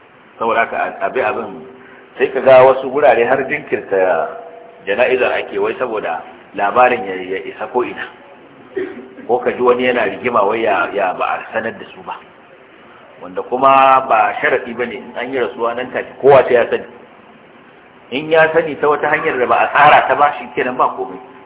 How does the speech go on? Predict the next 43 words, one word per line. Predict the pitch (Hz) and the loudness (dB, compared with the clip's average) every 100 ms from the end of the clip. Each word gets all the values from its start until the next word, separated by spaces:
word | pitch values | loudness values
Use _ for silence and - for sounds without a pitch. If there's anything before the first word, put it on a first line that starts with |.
| 101 | -6
Amma | 104 | 0
a | 120 - | 2 2
tsara | - 175 175 | 6 6 8
wai | 135 139 | 6 4
hanyar | 143 143 117 | 2 0 -2
da | 110 | 2
za | 127 | 2
a | 104 | 2
isa | - 110 | -4 -2
har | 135 143 | 0 0
ma | 143 143 | 0 -2
ta | |
kaga | - - 110 117 - | -8 -10 -4 -4 -4
cewa | 120 104 107 - - - - | 0 2 2 0 -12 -14 -2
wai | 120 | 2
ana | - 139 123 | 2 2 0
son | 135 123 | -4 -8
go-, | 107 104 104 101 | -6 -8 -8 -10
jaridun | 117 107 110 135 135 143 123 | -8 -8 -8 -8 -6 -8 -6
da | 110 | -2
za | 120 - | -2 -2
su | 113 | -10
fito | 123 113 | -8 -8
gobe | 107 107 | -8 -10
su | - 113 | -14 -10
fito | 127 | -6
da | 117 | -2
labarin, | 104 95 107 107 - - - - - - - _ | -2 0 0 -2 -6 -16 -20 -20 -20 -20 -20 _
sai | 135 | 0
a | 127 110 | 0 0
jinkirta | 120 117 - 90 | -8 -12 -12 -12
jana'izar. | 92 98 98 95 - - _ _ _ _ _ - - - _ | -8 -6 -8 -12 -18 -20 _ _ _ _ _ -20 -20 -20 _
Sai | 117 | 0
an | 113 123 | 0 2
buga | 127 123 | 2 4
a | 107 | 2
jarida, | 104 110 123 117 - - - | -2 -6 2 2 2 -2 -8
a | - | -8
cikin | - 127 | -8 -6
jarida | 120 113 117 | -6 -4 -6
kuma | 107 113 | -6 -8
a | - | -8
ce | 113 | -12